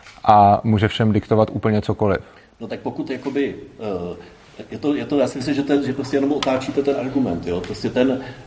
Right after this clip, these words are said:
Speaker 2: eh, pokud, eh, má někdo jako větší moc ochránit své soukromé vlastnictví a zabírat cizí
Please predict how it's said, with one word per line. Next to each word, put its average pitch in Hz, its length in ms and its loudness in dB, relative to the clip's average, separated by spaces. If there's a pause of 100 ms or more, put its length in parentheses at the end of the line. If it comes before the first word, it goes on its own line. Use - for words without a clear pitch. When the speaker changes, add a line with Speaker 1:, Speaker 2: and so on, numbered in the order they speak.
Speaker 2:
eh, - 40 -6 (540)
pokud, 98 440 0 (220)
eh, 107 40 0 (480)
má 104 440 4 (240)
někdo 110 540 2
jako 101 200 -4
větší 113 360 0
moc 101 480 2
ochránit 123 500 4
své 120 280 2
soukromé 123 420 0
vlastnictví 104 600 -4
a 113 80 -2
zabírat 117 460 4
cizí 92 420 -4